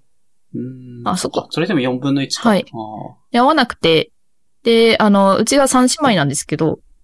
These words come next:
Speaker 1: うん。
Speaker 2: えっと、私が二番目で、で、妹が白血病で、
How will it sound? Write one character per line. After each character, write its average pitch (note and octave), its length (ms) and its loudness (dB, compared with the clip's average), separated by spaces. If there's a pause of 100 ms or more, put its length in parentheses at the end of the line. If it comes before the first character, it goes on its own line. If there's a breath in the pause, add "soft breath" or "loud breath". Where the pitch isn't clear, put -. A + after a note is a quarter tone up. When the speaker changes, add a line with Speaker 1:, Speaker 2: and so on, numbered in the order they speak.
Speaker 1:
う A#2 60 -8
ん。 - 40 -4
Speaker 2:
え - 20 -4
っ - 40 -4
と、 F3+ 60 2
私 D4 260 2
が C#4+ 100 2
二 B3+ 100 4
番 A#3+ 180 4
目 A3 120 0
で、 - 200 -4 (360)
で、 B3 80 0
妹 C#4 260 2
が E3+ 160 2
白 - 240 -6
血 C3 260 -8
病 C3 200 -2
で、 D#3+ 260 0